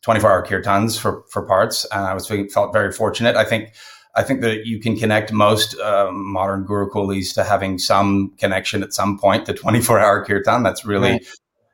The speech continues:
Speaker 1: you know, uh, a touchstone and birthplace of the kind of transition from, you know, live temple performance kirtan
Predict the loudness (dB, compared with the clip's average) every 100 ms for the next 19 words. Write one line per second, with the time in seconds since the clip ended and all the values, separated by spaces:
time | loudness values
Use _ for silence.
0 | -4 0 2 0 -2 0 0 -2 -2 0
1 | 2 2 -2 -6 -6 -2 0 0 0 0
2 | 0 0 0 0 0 2 0 0 2 2
3 | 0 -8 -6 -6 -8 -6 -4 -2 -4 -8
4 | -20 _ _ _ 0 2 2 -2 -2 -4
5 | 0 2 4 0 -4 -6 -2 -2 -4 -4
6 | 2 4 4 0 -2 -2 -2 0 0 0
7 | -6 _ _ _ -12 0 6 6 4 -2
8 | -2 0 0 0 -2